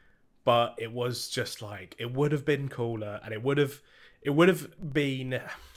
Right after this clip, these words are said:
I think it would have been interesting, more interesting, to have, um, another dynamic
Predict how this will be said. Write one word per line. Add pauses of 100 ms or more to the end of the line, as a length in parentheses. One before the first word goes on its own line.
(1600)
I
think
it
would
have
been
interesting,
more
interesting, (580)
to
have, (120)
um, (180)
another
dynamic